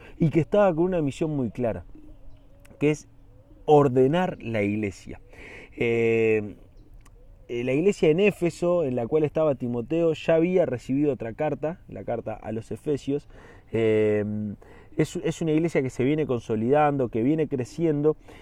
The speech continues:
y esta iglesia aquí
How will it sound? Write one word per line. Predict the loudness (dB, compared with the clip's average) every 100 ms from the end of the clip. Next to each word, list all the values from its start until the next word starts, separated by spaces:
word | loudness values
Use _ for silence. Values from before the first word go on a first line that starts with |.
| -20 -6
y | -2 -2 -2
esta | -2 -2 2 4 6 6 4 0
iglesia | 0 2 4 4 4 4 4 2 -4
aquí | -2 2 4 4 2